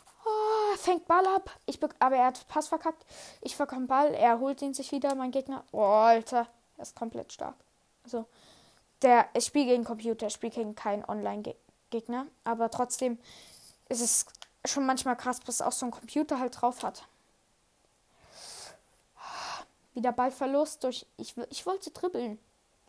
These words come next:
Aber dribbeln, manchmal müsst ihr halt wirklich einfach mit Passen durchkommen. Arnautovic. Verkackt. Arnautovic, auf Arnautovic vor. Ball, Ball gewonnen, Ball gewonnen. Arnautovic im St-, Dribbling, oh, im Sturm. Du kannst doch nicht einfach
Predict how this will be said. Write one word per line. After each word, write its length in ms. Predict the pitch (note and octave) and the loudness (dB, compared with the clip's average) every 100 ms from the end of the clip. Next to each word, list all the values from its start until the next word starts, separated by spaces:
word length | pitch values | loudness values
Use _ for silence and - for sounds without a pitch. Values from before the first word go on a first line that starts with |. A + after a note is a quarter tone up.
| _ _ _ _ _ _ _ | _ _ _ _ _ _ _
Aber 120 | B3+ B3+ | -8 -6
dribbeln, 400 | - E4+ F4+ D#4+ | 0 2 0 -2
manchmal 340 | D#4 G4 G4 F#4 | -2 -2 0 -2
müsst 220 | F4+ E4+ | 0 2
ihr 80 | D#4+ | 2
halt 160 | C#4+ | 2
wirklich 340 | D4 D#4+ D#4 C#4+ | 0 -4 -6 -6
einfach 220 | C#4+ C#4+ | -8 -8
mit 160 | B3+ | -8
Passen 320 | - D4 - C#4+ | -4 -4 -4 -4
durchkommen. 420 | C4+ - A#3 - - - - - | -4 -6 -16 -18 -20 -20 -6 2
Arnautovic. 1300 | D#4+ D#4+ E4 D#4+ - D#4 C#4+ D4 C4+ - - - - _ - | 4 4 2 0 -2 -4 -2 -2 -2 -6 -6 -6 -12 _ -14
Verkackt. 460 | - - F#4 F#4 - _ | -8 0 0 0 -20 _
Arnautovic, 680 | - D4+ F4 F4+ F4+ E4 - | 4 6 6 4 2 2 -2
auf 140 | - F4+ | 2 6
Arnautovic 640 | F4 F4 F4+ F4+ E4+ - | 8 6 2 0 -2 0
vor. 220 | E4 F#4 - - - | 2 2 0 -20 0
Ball, 220 | - F4 F4+ - | 6 6 6 -2
Ball 260 | C4 E4+ E4+ | 4 4 6
gewonnen, 320 | E4 F4 F4 | 4 2 4
Ball 160 | E4+ | 2
gewonnen. 260 | E4 F4 F#4 - | 4 2 0 0
Arnautovic 540 | D#4 F#4+ F#4+ F4+ - | 6 6 6 2 2
im 200 | D4+ D#4 | -4 -4
St-, 220 | - - - - | -6 -10 -10 -4
Dribbling, 380 | - E4+ F4+ E4 | 2 4 4 2
oh, 340 | C#4 C#4 C#4+ C#4+ | 2 4 4 4
im 100 | C#4 | 0
Sturm. 480 | - D#4 D#4 C#4+ A#3+ | 0 2 4 2 -4
Du 80 | |
kannst 300 | B3+ E4 D4+ | -6 -6 -4
doch 40 | D4 | -4
nicht 200 | C#4+ B3+ | -4 -6
einfach 240 | C4 C#4+ | -6 -8